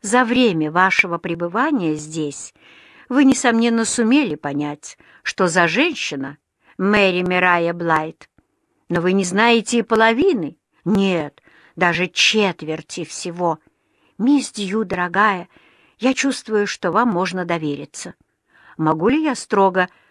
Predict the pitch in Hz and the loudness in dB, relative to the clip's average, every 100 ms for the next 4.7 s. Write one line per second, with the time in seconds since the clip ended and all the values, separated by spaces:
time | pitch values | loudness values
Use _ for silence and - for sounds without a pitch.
0 | _ _ - 214 - 208 208 - 240 185 | _ _ 0 0 2 2 2 2 2 2
1 | 170 175 - 190 180 180 180 - 196 185 | 0 -2 -2 -8 -2 -2 -2 -2 -2 -2
2 | 175 180 165 - 269 _ _ _ _ _ | -4 -6 -8 -10 -12 _ _ _ _ _
3 | _ - 180 175 202 262 320 339 277 220 | _ -2 2 4 2 0 -4 0 2 0
4 | 175 156 156 143 - 165 | -4 -4 -2 -2 -8 -10